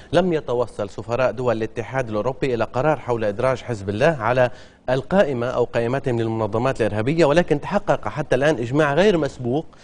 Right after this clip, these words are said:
حول وضع الجناح العسكري للحزب على القائمة السوداء، وفقط دولتين بقيوا وتحفظوا على هذه الخطوة"،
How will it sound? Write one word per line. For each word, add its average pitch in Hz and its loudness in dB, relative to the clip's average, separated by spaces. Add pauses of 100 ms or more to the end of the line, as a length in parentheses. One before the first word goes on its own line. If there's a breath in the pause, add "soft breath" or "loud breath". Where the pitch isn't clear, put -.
(280 loud breath)
حول 202 2
وضع 135 0
الجناح 135 -4
العسكري 131 -4
للحزب 117 -8
على 101 -2
القائمة 107 -4
السوداء، 107 -2 (520 soft breath)
وفقط 127 -2
دولتين 123 -2
بقيوا 131 -4
وتحفظوا 113 -4
على 101 0
هذه 104 -2
الخطوة"، 139 -2